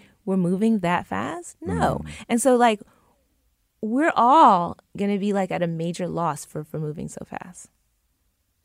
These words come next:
Speaker 1: And all this technology is actually killing our planet, and we're not even gonna have a place to live. We're gonna be gone. You know, if we don't stop, I'm not, I'm not like, <laughs> I'm not like, there is a change that can be made. But, like,
Speaker 2: I don't know. I think it's too far.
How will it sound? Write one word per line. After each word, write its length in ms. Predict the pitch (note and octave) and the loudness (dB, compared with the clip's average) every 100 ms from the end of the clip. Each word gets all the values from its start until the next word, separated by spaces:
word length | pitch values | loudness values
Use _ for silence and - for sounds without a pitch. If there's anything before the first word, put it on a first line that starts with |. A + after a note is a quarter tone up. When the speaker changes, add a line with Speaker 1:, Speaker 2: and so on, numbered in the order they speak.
| _ | _
Speaker 1:
And 120 | - E3+ | -4 0
all 160 | F#3 | 2
this 160 | C#4+ D#4 | 0 -4
technology 840 | - A#3+ E3 D#3 F#3+ G#3 C4+ C#4 _ _ | -6 -4 -4 -2 -4 -2 -4 -4 _ _
is 100 | E3+ | -2
actually 260 | F3+ - F#3 | -2 -2 -8
killing 340 | - F#3 E3+ E3 | -6 -4 -4 -4
our 100 | D#3 | -6
planet, 500 | - D#3+ D#3 D3+ - _ _ _ | -6 -4 -2 -4 -8 _ _ _
and 540 | D#3+ D3+ D3+ D3 C#3 - - | -4 -2 -2 -6 -8 -14 -10
we're 160 | D#3 | -4
not 80 | E3+ | -2
even 100 | E3 | -2
gonna 100 | D#3+ | -2
have 120 | D#3+ C#3+ | -4 -6
a 40 | |
place 220 | D3 D3+ | -8 -8
to 100 | - | -8
live. 360 | D3 D3 - - _ | -6 -6 -8 -14 _
We're 80 | F3 | -4
gonna 100 | E3+ | -2
be 100 | D#3 | -4
gone. 320 | D3+ - E3+ - _ _ _ _ | -8 -12 -14 -16 _ _ _ _
You 100 | F3+ | -2
know, 160 | F3 E3 - | 0 0 4
if 200 | A#3 - | 4 4
we 100 | A3+ | 0
don't 260 | F#3+ F#3 | 0 -2
stop, 280 | - D#3 D#3 | -6 -6 -4
I'm 80 | D#3+ | -2
not, 160 | E3 D#3 | -2 -2
I'm 180 | D#3 | -4
not 80 | D3+ | -6
like, 140 | D3+ D3+ | -10 -12
<laughs> 40 | |
I'm 80 | D3 | -2
not 240 | F#3 A3+ G#3+ | 0 2 2
like, 260 | - - - B4 - - - - | 4 2 4 2 2 -4 0 8
there 200 | D#4+ F#4+ | 10 12
is 200 | G#4+ F#4 | 10 10
a 80 | |
change 440 | G#4 F#4+ D#4+ E4 C4 | 8 8 8 8 8
that 120 | B3+ | 6
can 160 | C#4+ C4+ | 6 4
be 120 | D4 | 6
made. 200 | C4 E3+ - - | 4 2 -2 -4
But, 160 | A3+ A#3 | 4 8
like, 340 | A3+ G#3 F3 - - | 8 8 4 -6 -14
Speaker 2:
I 40 | |
don't 140 | A2+ G#2 | -10 -8
know. 100 | A#2 | -8
I 80 | A2 | -8
think 140 | A#2 | -10
it's 80 | A2+ | -12
too 120 | - | -18
far. 440 | - F#2+ G#2+ D#2+ | -16 -14 -12 -14